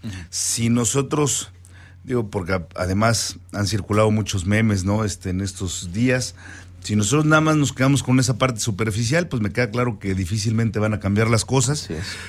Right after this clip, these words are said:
Speaker 2: Pero si as-, cobramos conciencia, si reflexionamos en el fondo y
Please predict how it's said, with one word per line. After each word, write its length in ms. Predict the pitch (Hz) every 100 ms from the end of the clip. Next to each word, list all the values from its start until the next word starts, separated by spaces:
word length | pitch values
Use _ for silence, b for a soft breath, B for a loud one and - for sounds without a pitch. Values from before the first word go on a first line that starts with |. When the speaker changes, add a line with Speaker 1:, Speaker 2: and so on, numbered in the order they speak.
| B -
Speaker 2:
Pero 320 | 123 123 120
si 460 | - 123 123 123 87 - B B B
as-, 280 | - 107 -
cobramos 480 | - 120 143 160 -
conciencia, 800 | 110 101 117 123 127 127 131 127 - B B
si 220 | - 110
reflexionamos 880 | 110 110 110 104 - 110 123 135 131
en 100 | 110
el 100 | 98
fondo 480 | 90 123 131 127 127 B B B B B
y 420 | - 110 120 120